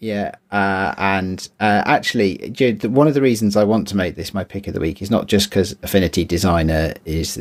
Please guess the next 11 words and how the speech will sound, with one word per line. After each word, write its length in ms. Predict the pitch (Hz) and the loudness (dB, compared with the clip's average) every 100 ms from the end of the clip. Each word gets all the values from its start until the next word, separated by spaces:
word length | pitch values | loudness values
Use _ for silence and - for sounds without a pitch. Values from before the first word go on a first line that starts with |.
| - | -6
not 240 | 78 - | -6 -6
Designer, 400 | - - 65 76 | -8 -4 -2 -2
sorry, 240 | - 78 53 | -2 0 0
Affinity 600 | - 98 85 - 82 73 | 2 2 2 2 2 2
Publisher 480 | - 85 76 - 76 | 2 2 2 0 0
is 120 | - | -2
the 60 | - | -4
tool 220 | 95 92 | -4 -4
that 160 | 92 | -4
I'm 160 | - 82 | -4 -2
using. 580 | 82 85 - 64 62 | 0 0 -2 -6 -10